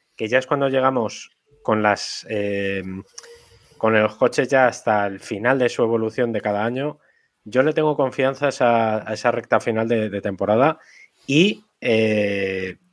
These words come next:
yo le tengo miedo a Mercedes.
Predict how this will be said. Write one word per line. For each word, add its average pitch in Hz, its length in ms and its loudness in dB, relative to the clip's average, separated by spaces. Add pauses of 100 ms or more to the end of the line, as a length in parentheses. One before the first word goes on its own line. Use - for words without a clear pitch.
yo 110 200 -4
le 156 120 4
tengo 175 480 2 (180)
miedo 127 720 0
a 123 100 2
Mercedes. - 800 -2